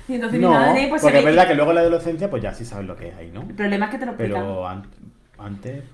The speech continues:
Speaker 2: de
Speaker 1: Tío,
Speaker 2: más
Speaker 1: pues tú
Speaker 2: pequeño.
Speaker 1: tendrías que haberlo preguntado porque te hubieran dicho, "Hijo mío, eso no es algo malo".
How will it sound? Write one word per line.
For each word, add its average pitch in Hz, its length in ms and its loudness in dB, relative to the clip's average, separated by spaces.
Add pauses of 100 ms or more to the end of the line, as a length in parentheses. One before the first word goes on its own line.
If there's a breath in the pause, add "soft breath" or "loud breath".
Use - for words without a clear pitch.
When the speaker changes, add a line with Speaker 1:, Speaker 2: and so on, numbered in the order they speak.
Speaker 2:
de 123 120 -12
Speaker 1:
Tío, 233 120 -2
Speaker 2:
más 202 40 -2
Speaker 1:
pues 226 120 -4
tú - 60 -8
Speaker 2:
pequeño. - 60 -6
Speaker 1:
tendrías 285 280 0
que 262 60 -8
haberlo 220 180 -6
preguntado 202 360 -4
porque 175 140 -6
te 175 80 -8
hubieran 175 240 -4
dicho, 160 220 -8
"Hijo 185 120 -12
mío, 196 180 -8
eso 202 160 -12
no 220 100 -8
es 208 80 -12
algo 190 240 -10
malo". 156 280 -10